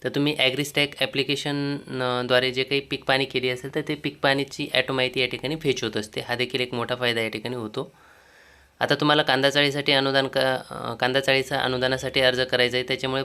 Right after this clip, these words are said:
फलोत्पादन या पर्यायावरती क्लिक करायचं आहे. आता फलोत्पादन, अ, या पर्यायासमोर जो काही बाबी निवडा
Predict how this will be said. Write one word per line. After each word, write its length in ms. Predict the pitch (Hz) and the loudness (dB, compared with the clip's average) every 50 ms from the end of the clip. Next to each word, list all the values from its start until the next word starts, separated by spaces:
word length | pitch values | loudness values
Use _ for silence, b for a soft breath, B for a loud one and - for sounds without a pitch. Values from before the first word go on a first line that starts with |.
| - - | -4 -2
फलोत्पादन 640 | 139 127 135 131 - - 127 120 127 135 131 - | -2 0 -2 0 2 2 2 2 2 0 -2 -2
या 200 | - 135 131 131 | -2 0 0 0
पर्यायावरती 560 | 131 - 131 123 123 123 120 120 120 120 135 131 | 0 0 2 2 2 2 2 0 -2 -2 -6 -8
क्लिक 420 | - - - - 127 120 - - | -8 -6 -4 -2 -2 -2 0 0
करायचं 320 | 117 113 113 110 107 - | 2 2 2 0 -2 -6
आहे. 100 | 147 - - B B B B B B B B B B B B B | -10 -10 -12 B B B B B B B B B B B B B
आता 120 | 110 123 131 | -2 -2 0
फलोत्पादन, 720 | - - 135 131 139 139 - - 131 127 135 139 139 143 - - | 0 0 0 2 2 2 4 4 4 4 4 2 0 0 -4 -6
अ, 400 | 127 127 123 123 123 120 120 120 123 - - - | -6 -4 -4 -4 -4 -4 -6 -8 -8 -8 -2 0
या 120 | 127 131 | 2 2
पर्यायासमोर 540 | 127 139 131 131 131 135 131 139 135 135 135 | 4 4 4 6 4 4 2 0 -2 -2 -2
जो 120 | 123 139 | -2 -2
काही 160 | 135 - 143 127 | 0 0 2 4
बाबी 240 | 127 120 120 131 | 4 4 4 2
निवडा 340 | 131 127 123 123 123 127 127 | 2 2 2 4 4 2 2